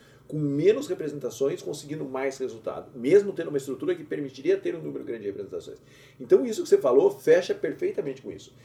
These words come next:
Ele ficou com as empresas que ele acredita, com as empresas que de alguma maneira dão atenção pra ele,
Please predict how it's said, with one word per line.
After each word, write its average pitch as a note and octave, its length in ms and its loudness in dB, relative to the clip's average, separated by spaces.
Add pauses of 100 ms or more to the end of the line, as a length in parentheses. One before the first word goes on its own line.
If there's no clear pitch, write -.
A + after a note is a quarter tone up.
(160)
Ele D3 160 2
ficou F3+ 340 2
com G3+ 120 2
as D3 100 -4
empresas C3+ 420 2
que C3+ 120 -4
ele C3+ 80 4
acredita, C3+ 880 -4 (180)
com C#3 80 0
as C3+ 100 4
empresas D3 240 2
que - 60 -12
de C#3+ 60 4
alguma C#3+ 200 4
maneira C3+ 280 2
dão C3 160 2
atenção B2+ 500 -4
pra A2 160 0
ele, C3 480 4